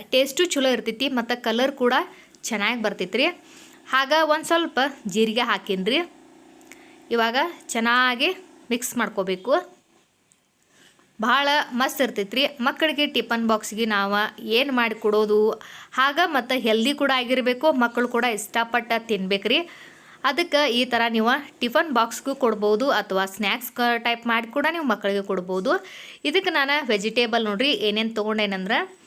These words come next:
ಒಂದ ಈರುಳ್ಳಿ, ಆಗ ಟೊಮೆಟೊ ಮತ್ತು ಕ್ಯಾರೆಟು, ಹಾಗ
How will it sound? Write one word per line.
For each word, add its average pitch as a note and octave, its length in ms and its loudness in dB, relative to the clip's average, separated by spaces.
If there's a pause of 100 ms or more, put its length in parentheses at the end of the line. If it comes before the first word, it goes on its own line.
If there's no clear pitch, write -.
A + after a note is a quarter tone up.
(600)
ಒಂದ C4+ 180 0 (240)
ಈರುಳ್ಳಿ, C4 460 2 (300)
ಆಗ A3 240 0 (240)
ಟೊಮೆಟೊ G#3+ 480 2 (920)
ಮತ್ತು A3+ 280 -4
ಕ್ಯಾರೆಟು, A#3 640 0 (540)
ಹಾಗ A3+ 240 2